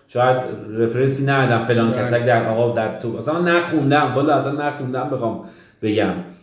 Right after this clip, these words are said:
Speaker 1: چرا؟ چون از اون قضاوته می‌ترسم. یعنی می‌خوام بگم یه بار فرید به من گفتش تو چقدر پرسونال برندینگ، تو خیلی عالی هستی. من که نمی‌تونم عالی باشم، مثلاً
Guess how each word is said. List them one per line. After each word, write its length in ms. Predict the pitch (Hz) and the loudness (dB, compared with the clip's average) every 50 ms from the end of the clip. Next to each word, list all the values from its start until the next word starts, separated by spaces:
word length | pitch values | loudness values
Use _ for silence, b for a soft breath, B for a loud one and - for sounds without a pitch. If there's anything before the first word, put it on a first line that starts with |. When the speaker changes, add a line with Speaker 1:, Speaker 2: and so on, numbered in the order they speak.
| B B B B B B _ _ _ _ - - - | B B B B B B _ _ _ _ -20 -18 -12
Speaker 1:
چرا؟ 420 | - - 180 220 226 208 180 165 170 | 0 4 6 6 6 6 6 4 2
چون 160 | - 196 220 | 0 -2 -4
از 120 | 202 196 202 | -4 -4 -4
اون 100 | 220 - - | -6 -6 -2
قضاوته 640 | 160 156 143 127 139 139 143 143 143 135 131 - 165 | -2 0 0 2 2 2 2 2 2 2 2 2 2
می‌ترسم. 600 | 156 139 110 113 107 98 98 92 - 98 95 95 | 2 2 2 2 2 2 0 -2 -2 -4 -4 -4
یعنی 120 | 101 110 127 | -4 -4 -4
می‌خوام 260 | 135 120 131 135 139 | -4 -2 -2 -4 -4
بگم 180 | 143 143 147 | -4 -4 -4
یه 200 | 143 143 143 139 | -2 -2 -2 0
بار 220 | 139 139 139 143 139 | 0 -2 -2 -4 -4
فرید 340 | 135 - 123 113 123 135 135 | -4 -4 -4 -2 -2 0 0
به 80 | 131 | 0
من 160 | 127 131 131 | 0 0 -2
گفتش 220 | 131 135 135 131 - | -2 -2 -4 -4 -6
تو 120 | - 123 113 - - | -6 -8 -10 -10 -10
چقدر 200 | - 117 123 127 | -10 -8 -6 -6
پرسونال 420 | - 123 110 101 - 110 104 104 | -4 -4 -4 -4 -4 -4 -4 -4
برندینگ، 400 | 104 101 101 104 117 127 - - | -2 -2 -2 -2 -4 -4 -6 -8
تو 60 | - 117 | -10 -8
خیلی 280 | - - 120 120 143 | -4 -2 0 0 2
عالی 300 | - 120 117 107 107 107 | 2 4 2 2 2 2
هستی. 540 | 110 98 95 92 - - 104 98 90 B B B B B B - | 2 2 0 -2 -4 -6 -6 -6 -6 B B B B B B -10
من 140 | 104 113 113 | -8 -6 -4
که 80 | 127 127 | -2 0
نمی‌تونم 420 | 123 147 185 190 196 190 175 - - | 0 0 0 0 0 0 -2 0 4
عالی 300 | 139 139 135 127 131 135 | 6 6 6 6 6 6
باشم، 420 | 135 135 127 131 135 135 131 127 127 | 4 4 4 4 2 0 -2 -2 -4
مثلاً 460 | 117 120 123 123 123 120 120 120 | -4 -4 -4 -2 -2 -2 -4 -4